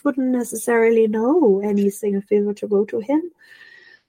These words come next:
I think we should go to his house tomorrow and perhaps talk to him and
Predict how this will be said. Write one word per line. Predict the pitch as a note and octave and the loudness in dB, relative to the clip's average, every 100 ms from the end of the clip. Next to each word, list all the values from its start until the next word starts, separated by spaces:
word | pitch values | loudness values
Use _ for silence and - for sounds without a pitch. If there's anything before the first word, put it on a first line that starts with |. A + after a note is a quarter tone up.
| _ _ _ _ _ _ _ - _ _ | _ _ _ _ _ _ _ -14 _ _
I | C4 D4 | 6 6
think | D#4 D#4+ D#4+ | 6 0 2
we | |
should | D4+ C4 | 2 4
go | C4+ C#4 | 4 6
to | D4+ | 6
his | C4 C4 | 0 -2
house | C4 C#4+ E4 - | 0 0 -2 -10
tomorrow | C4 A#3+ A#3 D#4 D#4 | -2 2 2 2 0
and | A3 G3+ | -4 -4
perhaps | A3+ G3+ A#3+ - - - | -6 -4 -6 -6 -16 -18
talk | - A#3 C4+ - | -4 -2 -2 -4
to | B3 | -4
him | G#3+ A3+ A3 - | -2 -4 -6 -8
and | A3 G#3+ G#3 | -6 -6 -6